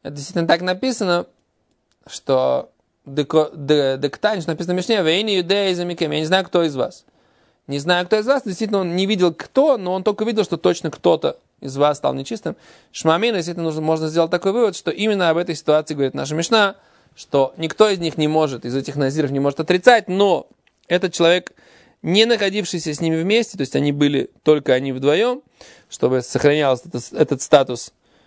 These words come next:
э, частного владения с точки зрения, э, как бы сомнений в нечистоте, но, с другой стороны, э, он, э, не знает, кто стал нечистым, но видел, что кто-то точно стал нечистым, и, э, это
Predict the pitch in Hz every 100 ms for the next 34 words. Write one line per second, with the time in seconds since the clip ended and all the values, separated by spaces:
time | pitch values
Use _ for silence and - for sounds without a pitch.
0 | _ _ - 120 113 113 113 120 - -
1 | 151 143 143 131 127 131 135 135 120 113
2 | - - 131 127 - 120 127 127 120 117
3 | 127 - 120 117 113 - 135 - - 131
4 | 139 135 131 - - 175 254 269 - -
5 | _ - 160 214 185 175 185 180 170 156
6 | 190 226 - _ _ _ _ _ _ _
7 | _ _ _ _ _ _ 123 117 120 143
8 | 160 156 _ - 120 117 135 139 165 147
9 | 113 - - 151 127 - - 131 135 156
10 | 311 285 190 147 170 180 156 175 165 151
11 | 131 165 151 151 151 131 220 220 135 233
12 | - - - - - _ _ 139 165 -
13 | 131 127 123 117 113 160 269 381 _ _
14 | _ _ _ - 147 147 139